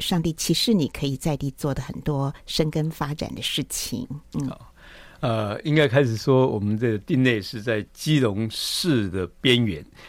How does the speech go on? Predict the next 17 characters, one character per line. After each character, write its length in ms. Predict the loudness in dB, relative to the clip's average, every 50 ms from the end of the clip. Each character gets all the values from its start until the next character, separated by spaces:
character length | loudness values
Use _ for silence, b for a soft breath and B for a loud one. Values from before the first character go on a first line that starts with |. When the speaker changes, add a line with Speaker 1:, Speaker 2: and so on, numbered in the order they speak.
| B
Speaker 1:
嗯。 40 | -4
Speaker 2:
其 20 | 0
实 100 | 0 2
它 100 | 2 0
旁 300 | -2 -4 -6 -6 -4 -2
边 120 | -2 -4 -4
就 100 | -6 -6
是 220 | -6 -6 -8 -8
新 260 | -8 -6 -4 -4 -4
北 140 | -4 -6 -8
市， 200 | -8 -8 -8 -8 -12 -16 -20 -20 -20 -18 -12
就 120 | -10 -10
是， 220 | -8 -8 -8 -10 -10 -10 -12 -14 -14 -16 -20 -16 -10
呃， 120 | -8 -6
瑞 240 | 0 4 4 4 4
芳， 220 | 2 0 -2 -2 -2 -6 -18 -20 -20 -12
Speaker 1:
嗯， 400 | -6 -2 0 0 2 0 0 -2